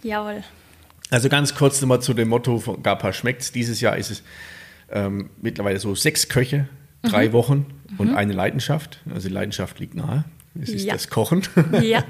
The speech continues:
Speaker 2: <laughs> Die drei Wochen sind vom, ähm, siebenundzwanzigsten elften bis siebzehnten zwölften. Und die sechs Köche, ja, da bist du mit dabei.
Speaker 1: Mhm.
Speaker 2: Dann haben wir noch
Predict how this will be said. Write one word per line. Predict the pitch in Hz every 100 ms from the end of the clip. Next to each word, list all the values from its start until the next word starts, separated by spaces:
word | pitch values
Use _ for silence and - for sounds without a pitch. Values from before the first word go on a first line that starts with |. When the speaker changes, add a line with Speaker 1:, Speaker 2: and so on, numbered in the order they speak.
| 180
Speaker 2:
<laughs> | 180 160
Die | 147
drei | 143 127 120
Wochen | 139 139 151
sind | 147 147
vom, | 139 127 123
ähm, | 113 110 113 -
siebenundzwanzigsten | - 196 202 151 143 135 131 - 113
elften | 107 127 - 117 101
bis | -
siebzehnten | - - 147 160 - 139 127 - 104 -
zwölften. | - 104 107 - 160 165 - - - - - - - _ _
Und | 123 120 120 113 117 110
die |
sechs | 117 113 -
Köche, | - 131
ja, | 107 101 113 - -
da | 98
bist | 90 - - 98 -
du | 110
mit | 123 120
dabei. | 120 123 165 170 -
Speaker 1:
Mhm. | 214 196
Speaker 2:
Dann | 117 120 113
haben | 113 123 127 113
wir | 113
noch | 113 110 -